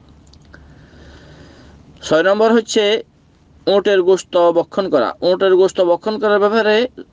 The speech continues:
সহিহ মুসলিমের হাদিস আছে, উট-, উটের বো-, গোশত খেলে রাসূল সাল্লাল্লাহু আলাইহি ওয়াসাল্লাম বলতেছেন, "তোমরা অজু করো।" সাত নম্বর হচ্ছে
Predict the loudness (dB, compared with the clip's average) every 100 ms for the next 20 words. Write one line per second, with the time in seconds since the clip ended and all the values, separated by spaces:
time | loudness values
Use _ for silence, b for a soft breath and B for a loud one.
0 | _ -8 -2 0 0 0 0 0 -2 -2
1 | -2 -2 0 0 -2 -2 0 0 0 0
2 | 0 0 -4 -4 -4 -2 -2 -2 0 0
3 | 0 -2 0 0 0 -2 -4 -2 0 0
4 | 2 0 0 -2 -4 _ _ _ _ _
5 | _ -20 -20 -20 -20 -20 B B B B
6 | -8 -6 -4 -2 0 2 0 -2 0 0
7 | -2